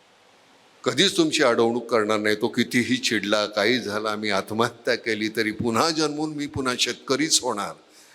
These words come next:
अशा पद्धतीनं जगणारी जात आहे. पुढचा जन्म कुठला हवा रे?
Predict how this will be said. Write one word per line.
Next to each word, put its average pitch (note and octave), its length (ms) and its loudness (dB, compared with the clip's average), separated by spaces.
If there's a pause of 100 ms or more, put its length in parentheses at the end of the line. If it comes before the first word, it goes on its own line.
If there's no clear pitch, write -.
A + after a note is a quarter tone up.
(160)
अशा B2 220 4
पद्धतीनं C3+ 580 0
जगणारी G#2+ 500 0
जात F#2+ 360 0
आहे. - 480 -8 (2000)
पुढचा B2 340 4
जन्म F#3 280 0
कुठला F3 340 0
हवा C#3+ 300 4
रे? C3 200 -4